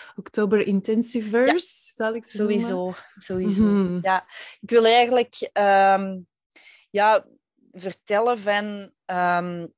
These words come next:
Speaker 2: hey, purpose, dat is zo'n modewoord. Ik weet, dat, ze slagen nu ermee rond je oren.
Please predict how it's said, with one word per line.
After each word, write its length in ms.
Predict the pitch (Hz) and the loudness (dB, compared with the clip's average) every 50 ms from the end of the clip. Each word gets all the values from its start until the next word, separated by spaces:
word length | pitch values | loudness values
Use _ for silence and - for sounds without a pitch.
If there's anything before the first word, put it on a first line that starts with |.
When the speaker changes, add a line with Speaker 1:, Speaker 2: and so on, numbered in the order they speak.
| _ _ _ _ _ _ _ _ _ _ _ _ _ _ _ _ | _ _ _ _ _ _ _ _ _ _ _ _ _ _ _ _
Speaker 2:
hey, 180 | 208 208 165 - _ _ | -2 -2 -2 -4 _ _
purpose, 580 | - 214 220 233 233 - 262 233 196 214 202 | 2 4 4 4 4 0 -4 -4 0 0 -2
dat 100 | 185 165 | -2 -2
is 120 | 185 - - | -8 -12 -10
zo'n 240 | - 185 175 170 165 | -10 -8 -6 -6 -2
modewoord. 720 | 170 175 175 214 208 226 214 202 214 226 240 240 - - | -2 0 0 0 0 0 -2 0 0 0 0 -2 -4 -12
Ik 140 | 196 - - | -20 -16 -8
weet, 280 | - 170 180 208 214 - | -4 -2 -2 -2 -2 -4
dat, 200 | 202 196 185 165 | -6 -6 -6 -8
ze 220 | - 170 - - 180 | -14 -16 -12 -10 -12
slagen 520 | - - - - 190 190 196 196 196 196 | -12 -12 -6 -2 0 0 0 0 -2 -4
nu 80 | 190 190 | -6 -6
ermee 360 | 175 185 175 180 180 180 175 | -6 -8 -8 -8 -8 -8 -8
rond 260 | - 180 175 165 - | -8 -10 -12 -14 -14
je 80 | - 170 | -12 -10
oren. 480 | 165 165 175 185 208 214 233 233 240 | -8 -6 -6 -6 -6 -6 -6 -8 -8